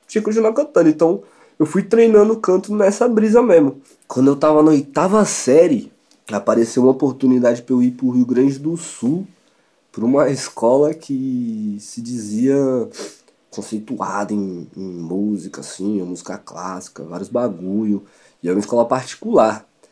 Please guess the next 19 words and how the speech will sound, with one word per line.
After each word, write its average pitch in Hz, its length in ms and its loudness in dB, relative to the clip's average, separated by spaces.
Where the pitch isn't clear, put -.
E 95 100 -4
eu 95 80 -4
ia 113 160 0
testar 123 440 -2
uma 135 320 0
bolsa 120 600 -2
pra 139 200 4
lá, 110 240 2
pra 147 140 -4
ver 139 100 -6
se 135 100 -16
conseguia 143 380 -2
pegar. 143 580 -4
Consegui, 170 680 -2
passei 151 320 0
na 156 140 2
prova, 160 600 2
só - 240 -2
que 160 720 -4